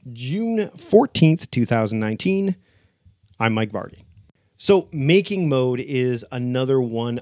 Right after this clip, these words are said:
of my horizontal themes as we continue to explore the, uh, the horizontal themes in this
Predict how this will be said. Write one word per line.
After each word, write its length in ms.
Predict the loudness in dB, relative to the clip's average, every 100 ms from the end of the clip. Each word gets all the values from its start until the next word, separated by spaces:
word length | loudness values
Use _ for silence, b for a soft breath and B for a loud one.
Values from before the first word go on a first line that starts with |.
| -8
of 180 | -10
my 200 | -8 -10
horizontal 720 | -8 -2 0 0 -2 -6 -8
themes 340 | -10 -6 -6 -6
as 160 | -4
we 240 | -2 -2 -2
continue 600 | -6 -4 -2 0 0 0
to 200 | -2 -4
explore 1000 | -4 -6 -8 -10 -2 0 2 0 -2 -10 B B B B _
the, 460 | -10 -8 -6 -8 -10
uh, 280 | -12 -14 -16
the 140 | -14 -10
horizontal 640 | -2 -2 0 -4 -6 -10
themes 320 | -8 -8 -8
in 100 | -8
this 180 | -10 -12